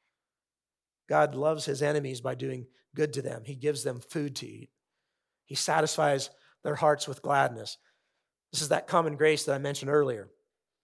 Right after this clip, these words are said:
Beautiful sunrises, tasty food, family relations, and so forth. These are all gifts from God in ways that he loves all people, which, as we see in Romans two four,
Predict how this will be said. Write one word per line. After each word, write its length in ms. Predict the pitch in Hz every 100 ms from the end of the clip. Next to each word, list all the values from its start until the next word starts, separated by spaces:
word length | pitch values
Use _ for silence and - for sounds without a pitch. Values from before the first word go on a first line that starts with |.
| _ _ _ _ -
Beautiful 340 | 156 165 165
sunrises, 800 | - 151 139 127 117 110 98 - _
tasty 320 | - 147 -
food, 400 | 135 143 135 120 135 _ _ _ _ _ _ _ _ _ _ _ _ _ _ _ _ -
family 280 | 175 180 170
relations, 640 | 160 147 147 151 104 110
and 100 | 110
so 180 | - 117
forth. 360 | 117 107 110 - _ _ _ _ _ _ _
These 220 | 143 151
are 100 | 151
all 220 | 151 151 131
gifts 400 | 147 - - - _ _ _ _ -
from 240 | 165 151
God 320 | 139 147 143
in 100 | 127
ways 300 | 131 139 139
that 100 | 139
he 80 | 131
loves 200 | 135 135
all 120 | 139
people, 400 | 135 139 113 101 _ _ _ _ _ _ _ _ _ _ _ _ _ _ _ _
which, 220 | - 208
as 120 | 208 156
we 60 |
see 200 | 185 226
in 80 | 190
Romans 300 | 180 180 151
two 120 | 208
four, 480 | - - 247 170 175